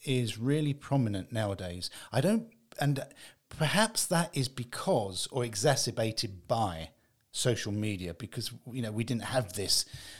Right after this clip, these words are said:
this, uh, immediate, uh, comparison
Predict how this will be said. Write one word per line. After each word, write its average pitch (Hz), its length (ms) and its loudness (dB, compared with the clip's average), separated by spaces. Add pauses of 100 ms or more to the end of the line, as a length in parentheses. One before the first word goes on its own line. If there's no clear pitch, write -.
(120)
this, 104 360 0
uh, 110 160 -2
immediate, 120 920 2
uh, 98 340 -2 (640)
comparison 117 920 4